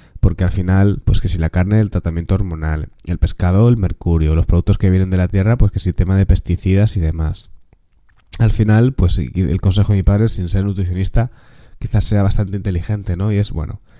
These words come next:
pues tener una dieta variada, pero no la foca-, <laughs> no la centres en un único alimento, por si efectivamente se demuestra que tiene algún efecto adverso, pues no te estés, eh, eh,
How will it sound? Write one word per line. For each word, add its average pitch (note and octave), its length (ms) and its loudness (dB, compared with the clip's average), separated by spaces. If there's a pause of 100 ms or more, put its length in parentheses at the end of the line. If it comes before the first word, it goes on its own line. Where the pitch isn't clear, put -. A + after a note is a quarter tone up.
(280)
pues - 160 2
tener G2 160 2
una F#2+ 100 2
dieta F#2+ 220 4
variada, A2 520 4
pero E2+ 220 0
no E2 380 -6
la F2 180 0
foca-, G2 300 0
<laughs> - 20 0
no G2+ 120 -2
la F#2 100 0
centres F#2 400 -6
en E2+ 160 -6
un F2+ 140 -8
único F2 300 -2
alimento, F2+ 580 -2 (600)
por - 140 2
si E2 300 -2 (120)
efectivamente G2+ 500 0
se G2+ 60 0
demuestra G2 340 -2
que D#2 60 -2
tiene E2 140 -4
algún F2 180 -4
efecto F2+ 280 -2
adverso, F2 440 -4
pues - 220 -4
no D#2+ 100 -6
te - 60 -4
estés, - 480 -2
eh, D2+ 380 -4 (180)
eh, E2+ 340 -8